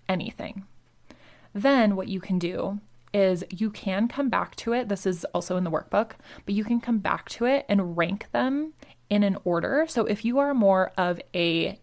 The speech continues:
analytical brain, maybe a type A person, you might go through and kind of rank this, like, which is most important to you, or which ones do you feel most excited about,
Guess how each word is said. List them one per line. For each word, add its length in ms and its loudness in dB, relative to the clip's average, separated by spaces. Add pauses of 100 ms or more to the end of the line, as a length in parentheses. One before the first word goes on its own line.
analytical 580 -2
brain, 500 -2 (400)
maybe 180 -2
a 40 0
type 360 -6
A 160 0
person, 580 -4 (400)
you 160 4
might 280 2
go 200 0
through 640 -6 (260)
and 300 -2
kind 180 0
of 140 0
rank 280 0
this, 380 -8
like, 200 -2
which 240 0
is 200 0
most 280 0
important 500 0
to 160 -10
you, 360 -12 (420)
or 340 6
which 320 0
ones 300 4
do 100 0
you 100 2
feel 260 0
most 460 2
excited 460 4
about, 480 -2